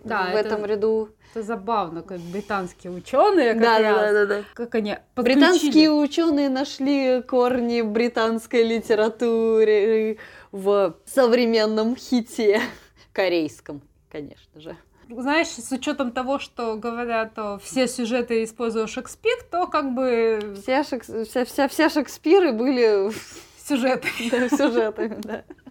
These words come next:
Speaker 2: Все сюжеты были не только у Шекспира, поэтому, поэтому мы как раз и будем об этом говорить.
Speaker 1: Все так.
Speaker 2: Настолько ли это критично, и как делать так, чтобы это было не критично?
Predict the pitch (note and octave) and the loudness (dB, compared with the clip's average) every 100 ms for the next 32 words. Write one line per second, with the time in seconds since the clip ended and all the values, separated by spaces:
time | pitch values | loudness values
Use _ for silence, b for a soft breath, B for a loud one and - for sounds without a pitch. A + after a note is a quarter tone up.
0 | - - C4 C#4 C4+ A#3+ B3+ D4+ G#3+ B3 | -20 -4 0 2 2 4 4 2 -2 0
1 | B3 A3+ A3 A3+ A3+ A#3 A3+ - - D4+ | 0 0 2 0 0 -8 -8 -16 -4 -2
2 | C#4 G#3+ G#3 A3+ G#3+ F3 E3 D3+ - - | 0 -2 -2 2 2 0 -6 -14 -16 -12
3 | E3+ D3+ - A3 C#4+ E4+ D4+ G#3+ G#3+ A#3 | -10 -10 -12 -12 -10 -12 -14 -10 -6 -4
4 | F3+ F3+ F#3+ - B3 G#3+ B3 A#3+ G#3 F#3+ | -2 -2 -2 -2 0 2 2 2 0 0
5 | F#3 F#3+ F#3 E3+ F3+ E3 D3 C3 - _ | 0 -2 -4 -2 -2 -2 -4 -10 -18 _
6 | _ _ - - A3+ - - A3 G#3 - | _ _ -20 -14 -14 -12 -6 -2 -2 0
7 | C#4 C4 - A#3 G#3+ G3+ G#3 G3+ G3+ G3 | 2 2 2 2 4 2 2 -2 -4 -6
8 | A3 G3+ - C#4 F#4+ D4+ A#3+ G#3 G3+ b | -6 -6 -4 -4 -2 -4 -4 -4 -6 b
9 | b b - A3+ A3+ A3 G3+ F#3+ G3 F#3+ | b b -6 -4 2 2 2 2 2 2
10 | F#3+ F#3+ - _ G#3 A3+ B3 - _ - | -2 -6 -16 _ -2 -2 -2 -16 _ -6
11 | G#3+ G#3 - - F3+ F3 F3 G3 F#3+ F3 | -2 -2 -2 -6 -6 -4 2 2 2 0
12 | - E3 E3+ E3+ D#3+ D#3+ - E3 - - | -6 -8 -6 -6 -10 -10 -12 -16 -16 -20